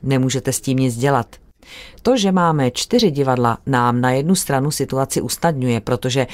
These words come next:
můžete najít pro každé z nich adekvátní repertoár. Na druhou stranu je to možná na jeden lidský život až příliš.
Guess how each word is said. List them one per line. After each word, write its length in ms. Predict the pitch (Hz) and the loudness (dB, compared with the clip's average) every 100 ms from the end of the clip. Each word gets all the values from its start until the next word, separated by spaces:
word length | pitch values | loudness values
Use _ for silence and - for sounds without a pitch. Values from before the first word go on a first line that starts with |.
| - - | -14 -4
můžete 400 | 139 139 143 143 | 0 0 0 2
najít 280 | 131 147 147 | 2 0 -2
pro 180 | 139 135 | -2 -2
každé 460 | 143 131 127 117 | -2 -2 0 -2
z 80 | 113 | 0
nich 340 | 139 202 - - - | 0 0 -2 -20 -6
adekvátní 640 | 135 135 - 131 123 143 127 | -4 -2 0 0 0 -2 -2
repertoár. 720 | 135 151 135 127 113 110 110 120 - - - - - - 135 | 0 -2 0 0 0 0 -6 -12 -20 -20 -20 -20 -20 -8 0
Na 160 | 131 | 0
druhou 280 | 127 135 143 | 2 2 2
stranu 360 | - 143 143 165 | 0 0 0 0
je 100 | 160 | 0
to 140 | 156 | 0
možná 480 | 143 135 143 143 165 - - | -2 0 2 2 0 -8 -10
na 200 | 127 131 | -2 0
jeden 480 | 127 131 139 143 147 120 | 2 2 2 2 0 0
lidský 400 | 127 - - 131 | -2 -2 -2 0
život 260 | 147 139 - | 2 0 -2
až 160 | 127 - | -6 -4
příliš. 720 | - 156 147 117 - - | -4 0 2 0 -4 -10